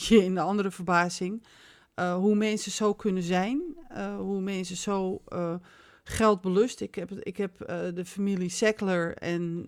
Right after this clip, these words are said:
de Purdue Pharma, ehm, eh, rupsje nooit genoeg genoemd.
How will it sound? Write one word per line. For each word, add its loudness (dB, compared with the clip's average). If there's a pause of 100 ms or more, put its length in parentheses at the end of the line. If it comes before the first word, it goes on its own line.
de -4 (120)
Purdue 0
Pharma, 0 (560)
ehm, -4 (440)
eh, -8
rupsje -2
nooit 2
genoeg 2
genoemd. -2